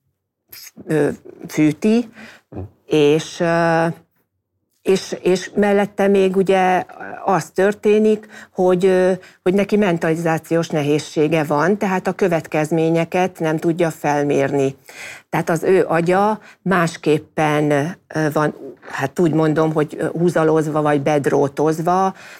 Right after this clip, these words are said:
Speaker 1: ezeket a tapasztalat-, tapasztalásokat neki nem elég egyszer-kétszer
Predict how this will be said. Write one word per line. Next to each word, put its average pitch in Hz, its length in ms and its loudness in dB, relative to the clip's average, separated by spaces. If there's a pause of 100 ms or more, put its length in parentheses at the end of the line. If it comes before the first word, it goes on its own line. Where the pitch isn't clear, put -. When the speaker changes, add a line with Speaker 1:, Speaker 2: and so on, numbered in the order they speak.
(420)
Speaker 1:
ezeket 151 440 -2
a 139 60 -2
tapasztalat-, 180 800 -2 (140)
tapasztalásokat 185 1080 -2
neki 202 220 0
nem 208 200 2
elég 156 300 2
egyszer-kétszer 147 1120 -2